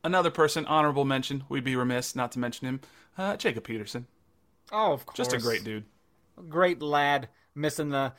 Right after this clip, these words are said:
Speaker 2: Michigan Wolverines for us.
Speaker 1: Oh my God, I felt so bad. A Michigan man missing, missing a Michigan game to talk to us on a podcast.
Speaker 2: Yeah.
Speaker 1: I just,
Speaker 2: Yeah.
Speaker 1: I was like, I, man, I did not realize that when we scheduled this. I am so sorry.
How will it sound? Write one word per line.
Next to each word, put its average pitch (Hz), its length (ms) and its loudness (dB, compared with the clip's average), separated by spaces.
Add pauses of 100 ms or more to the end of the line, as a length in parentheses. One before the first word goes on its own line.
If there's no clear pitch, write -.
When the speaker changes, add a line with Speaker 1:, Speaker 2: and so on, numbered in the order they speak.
(180)
Speaker 2:
Michigan 147 500 -2
Wolverines 143 680 -2
for 143 180 -2
us. 139 420 -2 (120)
Speaker 1:
Oh 135 120 0
my 107 140 -4
God, 107 140 -8
I 131 100 4
felt 127 220 4
so 107 160 -2
bad. 92 260 -6 (440)
A 113 60 -6
Michigan 135 440 2
man 131 280 4
missing, 127 400 2
missing 123 600 2 (320)
a - 80 -4
Michigan 135 460 4
game 120 440 2
to 113 80 -10
talk - 260 2
to - 100 -4
us 113 240 2
on 110 60 0
a 107 60 -4
podcast. - 680 -2 (180)
Speaker 2:
Yeah. 117 280 -8 (1000)
Speaker 1:
I 117 100 -2
just, 104 320 -4
Speaker 2:
Yeah. 117 80 2
Speaker 1:
I - 20 6
was 107 180 0
like, 104 280 -2
I, 113 340 0
man, 98 360 -12 (180)
I 110 100 0
did 110 160 -4
not 113 220 -2
realize 165 420 4
that 165 300 4
when 110 400 -2 (120)
we 110 160 -6
scheduled 180 480 0
this. 180 320 0
I 110 160 -2
am 110 120 -2
so 131 180 0
sorry. 110 400 -2